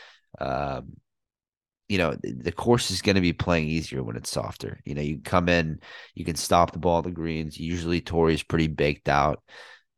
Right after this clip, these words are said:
Um, so for some players, talk about Zalatoris, talk about Rahm, a softer Torrey Pines is gonna be much easier.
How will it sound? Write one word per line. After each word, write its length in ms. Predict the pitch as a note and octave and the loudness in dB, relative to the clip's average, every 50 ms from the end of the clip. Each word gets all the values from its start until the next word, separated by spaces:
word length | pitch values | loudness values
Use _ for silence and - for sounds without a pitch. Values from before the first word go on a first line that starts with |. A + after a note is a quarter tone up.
| _ | _
Um, 500 | - C#2+ D2+ D2 C#2+ C#2+ C#2+ C#2 C2 C2 - - _ - | -2 0 2 2 2 2 0 -2 -4 -8 -14 -18 _ -10
so 340 | - - F2+ E2+ D#2 B1+ - _ _ _ _ _ _ _ - - | -2 2 4 4 4 2 0 _ _ _ _ _ _ _ -12 -8
for 180 | - - A2 F#2 | -2 2 2 2
some 680 | - - - - - A#2+ G#2+ G#2+ G#2 G2+ G2+ F#2+ E2+ - _ _ _ _ _ - | 4 2 0 2 4 6 6 6 6 4 0 -2 -4 -8 _ _ _ _ _ -6
players, 720 | - - F#2 E2+ D#2+ C2+ A1+ C2 B1+ - - - - - _ _ _ _ _ _ - | -2 2 4 4 4 2 0 -2 -4 -4 -4 -6 -6 -8 _ _ _ _ _ _ -6
talk 120 | - F2+ | -6 -2
about 240 | F2 E2 D#2+ D#2+ D2+ | 2 4 4 4 4
Zalatoris, 800 | D2+ E2+ D#2+ D#2 D#2 - - F2 E2 E2 E2 D#2+ D#2 D#2 - - | 6 6 6 6 4 2 0 0 2 4 4 2 0 -2 -4 -4
talk 140 | - E2 | -4 -2
about 220 | D#2+ D#2+ D2+ C2 C2 | 0 0 -2 0 2
Rahm, 460 | D2+ D#2+ D#2 D#2 D#2 D2+ D2+ D#2 - - - - - _ - - - - - - _ - | 4 4 6 6 4 4 2 -2 -6 -8 -14 -20 -20 _ -20 -20 -20 -20 -20 -20 _ -4
a 80 | - | -4
softer 500 | - - - - G2 F2+ F2 E2+ - F2+ | -2 0 2 4 6 6 6 4 2 -4
Torrey 380 | D#2+ - - F2+ F2+ E2 D#2 D2+ | -4 -2 -2 0 2 2 2 2
Pines 400 | - - E2 D#2 D#2+ D#2 C#2+ - | 0 0 2 2 2 2 0 -4
is 80 | - - | -8 -6
gonna 160 | - D#2 D2+ | -4 -4 -4
be 120 | B1+ D#2 | -2 -2
much 300 | D2 D2+ D2 C2+ - - | 0 0 -2 -2 -2 -6
easier. 400 | B1 B1+ C2 C2 B1+ A1 - - | -8 -6 -6 -6 -6 -8 -8 -10